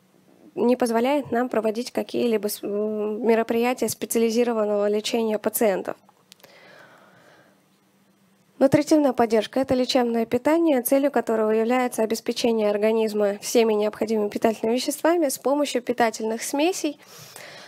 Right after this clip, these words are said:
а, для оптимизации процессов метаболизма, а также увеличения резервов организма. А, из методов нутритивной поддержки выделяют сиппинговое питание, зондовое питание, парентеральное и смешанный вариант,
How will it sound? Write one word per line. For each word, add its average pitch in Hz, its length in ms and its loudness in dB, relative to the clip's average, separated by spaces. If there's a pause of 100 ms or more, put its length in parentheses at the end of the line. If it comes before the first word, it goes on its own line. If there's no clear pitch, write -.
(140)
а, 226 120 2
для 254 220 2
оптимизации 240 580 0
процессов 214 560 -4
метаболизма, 240 680 2
а 220 100 -2
также 277 320 -2
увеличения 220 580 0
резервов 214 520 0
организма. - 600 -6 (1700)
А, 226 220 2
из 277 240 0
методов 254 440 0
нутритивной 226 540 -2
поддержки 208 520 0
выделяют 220 540 0
сиппинговое 247 680 0
питание, 285 680 0
зондовое 240 460 2
питание, 285 440 -2
парентеральное 233 680 0
и - 180 -4
смешанный 220 540 -2
вариант, 208 420 -2